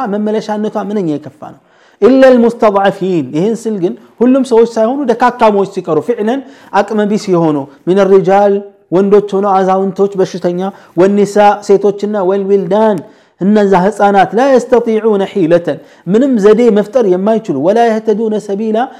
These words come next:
መንገድንም መመራት የማይችሉ፣ በዚህ ሂዱ ቢ-፣ ካልተባሉ በስተቀር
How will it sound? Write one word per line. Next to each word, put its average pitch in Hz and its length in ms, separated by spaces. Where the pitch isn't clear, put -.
መንገድንም 214 560
መመራት 226 520
የማይችሉ፣ 202 480
በዚህ 185 260
ሂዱ 214 160
ቢ-፣ 220 220
ካልተባሉ 214 500
በስተቀር 202 440